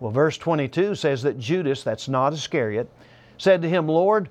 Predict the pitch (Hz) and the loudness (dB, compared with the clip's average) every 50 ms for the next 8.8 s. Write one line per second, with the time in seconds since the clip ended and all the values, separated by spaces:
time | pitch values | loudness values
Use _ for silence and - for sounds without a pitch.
0 | - - - - 185 233 226 190 190 180 185 185 190 180 165 160 - - - 180 | -12 -18 -6 0 0 0 2 2 0 0 2 2 0 0 -2 -4 -6 -4 -2 0
1 | 196 208 - - 175 151 151 147 151 147 147 160 165 190 202 185 156 151 143 135 | 0 0 0 -2 -2 0 2 2 0 0 0 -2 0 2 4 4 4 4 2 0
2 | 135 147 180 185 190 170 143 147 139 135 123 - - 165 165 180 185 131 131 151 | -2 -2 0 -2 -2 -2 -2 -2 -2 -2 -4 -2 0 0 0 0 -2 -4 -4 -6
3 | 131 - 175 151 151 - - 151 147 165 170 151 - 175 151 147 143 139 135 - | -4 -2 -2 -2 -2 0 0 0 2 2 0 -2 -4 -4 -2 0 0 0 -2 -4
4 | - 165 170 180 180 208 226 233 226 185 127 95 - - - - - - - - | -6 -4 -2 0 2 4 4 4 2 0 -2 -8 -12 -18 -20 -20 -20 -20 -20 -20
5 | - - - - - - _ - - 107 107 110 127 147 160 160 131 127 110 - | -20 -20 -20 -20 -20 -20 _ -16 -10 -8 -4 -2 0 2 2 2 0 -2 -4 -2
6 | 147 135 143 147 143 - 151 131 127 123 120 113 - 151 143 135 120 123 120 139 | -2 0 0 -2 -2 -2 -2 -2 -2 -2 -4 -2 0 0 0 0 0 -4 -4 -2
7 | 151 143 135 139 131 123 117 113 123 123 120 - - 123 110 - - - 160 147 | -2 -2 -2 -2 -2 -4 -4 -2 -4 -4 -4 -4 -6 -8 -8 -8 -8 -6 -4 -4
8 | 139 127 - - 139 131 123 117 - - 165 165 147 117 113 110 | -4 -4 -4 -4 -4 -2 -2 -4 -4 -4 -2 0 0 -2 -2 -6